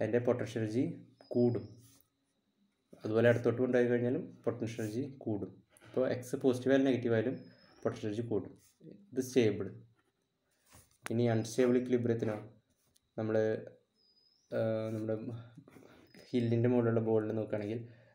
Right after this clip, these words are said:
ഇതിൻ്റെ ഡിസ്പ്ലേസ്മെന്റ് വലത്തോട്ടോ അടുത്തോട്ടോ ഡിസ്പ്ലേസ്മെന്റ് ചെയ്ത് കഴിഞ്ഞാൽ അതിൻ്റെ potential എനർജി കുറയുകയാണ് ചെയ്യുന്നത്. അപ്പോൾ നമുക്ക് ഇങ്ങനെ ഒരു graph ആയിരിക്കും കിട്ടുക.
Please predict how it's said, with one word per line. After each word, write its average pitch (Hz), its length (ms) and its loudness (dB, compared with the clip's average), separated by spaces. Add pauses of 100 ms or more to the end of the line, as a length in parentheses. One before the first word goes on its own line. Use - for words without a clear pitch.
(120)
ഇതിൻ്റെ 120 180 0
ഡിസ്പ്ലേസ്മെന്റ് 123 560 2
വലത്തോട്ടോ 113 360 4
അടുത്തോട്ടോ 123 280 0
ഡിസ്പ്ലേസ്മെന്റ് 120 540 0
ചെയ്ത് 120 120 6
കഴിഞ്ഞാൽ 110 180 2
അതിൻ്റെ 110 160 -2
potential 113 320 -2
എനർജി 110 160 -2
കുറയുകയാണ് 117 540 2
ചെയ്യുന്നത്. 101 400 -6 (880)
അപ്പോൾ 117 160 -4
നമുക്ക് 117 220 -2
ഇങ്ങനെ 117 420 0
ഒരു 120 80 4
graph 110 260 2
ആയിരിക്കും 110 220 -4
കിട്ടുക. 117 240 -8